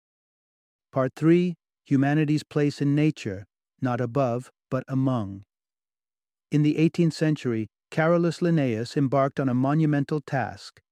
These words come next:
to categorize every living entity known to science.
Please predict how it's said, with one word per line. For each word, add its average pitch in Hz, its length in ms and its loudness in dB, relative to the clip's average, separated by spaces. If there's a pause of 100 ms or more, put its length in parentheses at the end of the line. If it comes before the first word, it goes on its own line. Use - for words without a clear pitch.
(140)
to - 100 -4
categorize 156 840 2
every 151 320 2
living 147 340 2
entity 143 440 0
known 139 340 2
to 147 120 -4
science. 127 760 -6